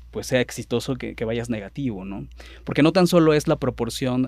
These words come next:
de la profilaxis, sino la vigilancia de otras I T S, hepatitis B, hepatitis C,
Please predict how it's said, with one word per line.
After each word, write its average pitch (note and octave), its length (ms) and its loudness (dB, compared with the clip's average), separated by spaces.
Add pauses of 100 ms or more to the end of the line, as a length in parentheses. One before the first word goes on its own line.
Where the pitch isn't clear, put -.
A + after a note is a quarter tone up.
de A#2+ 100 -2
la A2 140 -2
profilaxis, A#2+ 640 -6
sino G#2+ 340 -4
la A2 100 -6
vigilancia A#2 760 -4 (380)
de A#2+ 160 2
otras B2 320 0
I A2 60 -10
T F#2+ 260 -10
S, - 360 -18
hepatitis A2 600 -10
B, B2+ 300 0
hepatitis - 520 -10
C, B2+ 340 -2